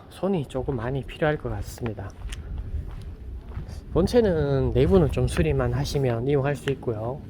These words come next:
아래체는 수리가 된 상태에서 바로 이용하시면 되고, 저 이쪽 부분, 저 이쪽 부분은 싹 걷어내고 이용하시면, 뭐, 다른 용도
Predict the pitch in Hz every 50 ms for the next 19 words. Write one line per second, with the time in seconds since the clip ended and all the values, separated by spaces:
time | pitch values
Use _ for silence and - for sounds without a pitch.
0 | - - - - - - - - - - - - - - - 120 131 170 214 208
1 | - - 196 160 143 135 135 131 127 120 - - - 180 160 139 - 151 156 147
2 | - 127 123 - 139 143 - - - 98 110 113 123 135 147 139 135 127 123 -
3 | - 120 113 113 123 131 123 113 104 107 127 156 170 - - - - - - -
4 | - - - - - - - 165 190 180 175 - 208 202 - 143 123 113 113 104
5 | 101 - - - - - - - 143 156 190 185 - 220 - 185 160 143 135 139
6 | 151 160 139 - - - - - - - - - - - - - - - - -
7 | - - - - - 139 131 - 160 165 - 180 151 127 120 127 139 104 120 120
8 | 120 120 117 113 123 143 156 147 135 127 123 - - 139 135 123 113 110 110 113
9 | 113 - - - - - 131 123 - 147 165 185 202 185 156 127 120 123 131 131